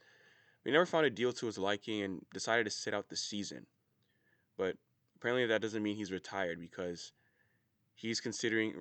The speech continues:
a return in twenty twenty-two. I actually remember, you know, watching some, some of those Olympic qualifying games where he actually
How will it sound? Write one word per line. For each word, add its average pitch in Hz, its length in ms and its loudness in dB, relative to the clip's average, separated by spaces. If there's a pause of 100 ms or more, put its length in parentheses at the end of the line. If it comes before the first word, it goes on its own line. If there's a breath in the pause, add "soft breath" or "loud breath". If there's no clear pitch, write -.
a 98 80 -4
return 98 340 -2
in 92 80 -2
twenty 92 280 -6
twenty-two. 85 580 -8 (1120)
I - 60 0
actually 147 220 2
remember, 131 480 2 (120)
you 98 60 -6
know, 104 80 0
watching 110 400 2
some, 101 480 -2 (640 soft breath)
some 110 160 -2
of 107 80 2
those 104 220 4
Olympic 98 480 -2 (120)
qualifying 95 680 0
games 90 420 -8
where 95 160 -6
he 95 80 -4
actually 90 260 -6